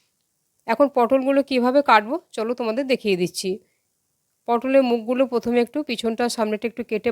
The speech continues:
বাদ দিয়ে দিচ্ছি। আর দেখো, পটলের গাগুলো এইভাবে হালকা করে একটু করে কেটে দিচ্ছি।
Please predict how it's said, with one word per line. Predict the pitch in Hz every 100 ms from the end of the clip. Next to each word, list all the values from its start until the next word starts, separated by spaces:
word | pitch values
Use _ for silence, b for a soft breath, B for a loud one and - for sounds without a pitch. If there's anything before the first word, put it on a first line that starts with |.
| 208
বাদ | 190
দিয়ে | 185 196
দিচ্ছি। | 202 - 330 _ _ _ _ _ _ _ _ _ _ _ _ -
আর | 214
দেখো, | 240 277 240
পটলের | 233 233 254 240
গাগুলো | 214 214 247 240
এইভাবে | 226 240 311 -
হালকা | 220 226 269 262
করে | 240
একটু | 226 226
করে | 220 294 311
কেটে | 233 233 220
দিচ্ছি। | 214 -